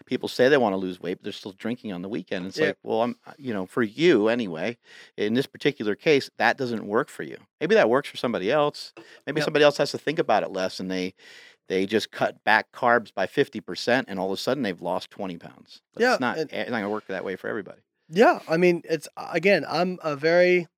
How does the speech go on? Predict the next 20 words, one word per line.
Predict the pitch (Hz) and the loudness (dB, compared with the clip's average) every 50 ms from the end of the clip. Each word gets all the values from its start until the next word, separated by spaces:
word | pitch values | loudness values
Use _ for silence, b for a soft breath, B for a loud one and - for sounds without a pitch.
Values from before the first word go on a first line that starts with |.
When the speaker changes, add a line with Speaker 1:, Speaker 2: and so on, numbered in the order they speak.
| _ _ _ _ _ _ _ _ _ _ _ _ _ _ _ _ _ _ _ | _ _ _ _ _ _ _ _ _ _ _ _ _ _ _ _ _ _ _
Speaker 2:
what | 160 180 190 185 | 6 8 8 10
I | 202 233 240 | 10 8 8
try | 233 - - 214 190 175 | 6 6 6 6 6 6
to | 165 | 6
get | 151 165 - | 2 -2 -4
people | - - - 185 151 | -8 -8 -8 -8 -8
to | 147 | -6
be | 160 151 | -8 -6
honest | 123 147 156 160 160 - - | -2 -2 0 0 -2 -6 -6
about | 160 151 151 143 143 143 | -4 -2 -2 -2 -2 -4
is, | 139 139 - 180 | -8 -8 -4 -2
okay, | 175 170 - - 156 139 - - - _ _ _ _ _ _ _ _ _ _ _ _ _ | 0 0 0 -2 -4 -4 -4 -6 -12 _ _ _ _ _ _ _ _ _ _ _ _ _
just | 277 240 - | 0 6 8
don't | 269 254 233 | 8 8 10
say | - 214 190 | 8 6 6
things | - 202 185 175 165 - | 8 8 8 6 6 6
like, | 165 151 - _ - | 4 4 2 _ -2
"Calories | - - 180 170 160 147 151 147 139 | 4 6 8 8 8 6 2 -2 -2
don't | 147 139 127 - | 0 0 -2 -2
matter." | - 139 127 - - 147 - | -4 -6 -6 -6 -10 -16 -20